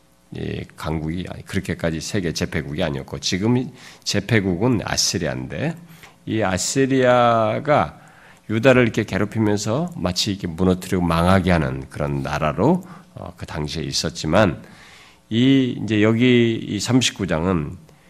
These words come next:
그렇게 이스라엘을 망하게 하는 나라가 사실상은 아시리아가 아니라 이제 바벨론으로 이렇게 바뀌게 되는, 어, 그런 이제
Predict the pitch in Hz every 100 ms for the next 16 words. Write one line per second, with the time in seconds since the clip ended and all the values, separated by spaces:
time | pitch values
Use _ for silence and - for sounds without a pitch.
0 | _ - 135 139 151 143 107 117 - 127
1 | 117 113 110 123 110 87 98 107 98 98
2 | 101 82 76 76 107 143 - 117 - 117
3 | 156 - - - - 113 110 98 95 71
4 | 71 87 73 - - - _ _ - -
5 | - 87 117 131 135 131 143 147 82 87
6 | - - - 143 117 85 67 69 - _
7 | _ _ _ 80 82 - 87 95 87 82